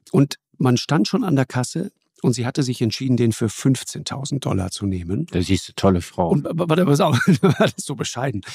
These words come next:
Speaker 1: Und kurz bevor eingebucht wurde in der Kasse, sagt sie, „Ah nee, komm, ich nehm doch den anderen. Den für fünfundzwanzigtausend.“
Speaker 2: Ja.
Speaker 1: Ja?
Speaker 2: Ja.
Speaker 1: Und das Interessante war aber, und das war das Spannende, dieser Sprung von fünfzehntausend auf fünfundzwanzigtausend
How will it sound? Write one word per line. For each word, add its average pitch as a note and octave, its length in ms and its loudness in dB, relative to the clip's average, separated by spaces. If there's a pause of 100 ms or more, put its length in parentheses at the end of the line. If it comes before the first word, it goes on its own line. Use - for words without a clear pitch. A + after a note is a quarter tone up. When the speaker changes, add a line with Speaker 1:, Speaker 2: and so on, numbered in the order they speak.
(320)
Speaker 1:
Und D#3 260 6
kurz - 420 0
bevor F3+ 640 2 (300)
eingebucht C3 720 2
wurde C3 240 0
in D3+ 120 -2
der A2+ 100 0
Kasse, C3 360 -2
sagt B2+ 200 -6
sie, - 120 -10
„Ah B2+ 80 -2
nee, B2+ 140 2
komm, - 280 -4 (120)
ich - 140 -6
nehm D3+ 140 0
doch B2+ 140 -8
den - 160 -10
anderen. E2+ 300 -16 (340)
Den D#3+ 120 4
für G3 200 0
fünfundzwanzigtausend.“ C3+ 1200 0
Speaker 2:
Ja. A#2 180 -4
Speaker 1:
Ja? A#2 180 -4 (360)
Speaker 2:
Ja. F2+ 240 2
Speaker 1:
Und D#3+ 120 6
das E3+ 100 2
Interessante D#3+ 600 2
war A2+ 200 0
aber, B2+ 300 2
und A#2+ 120 2
das D3+ 200 2
war E3 100 -4
das - 140 -4
Spannende, A#2+ 420 0 (760)
dieser C#3 320 2
Sprung B2 720 2
von - 400 -2
fünfzehntausend D3+ 1080 0
auf - 120 -2
fünfundzwanzigtausend C3 1300 2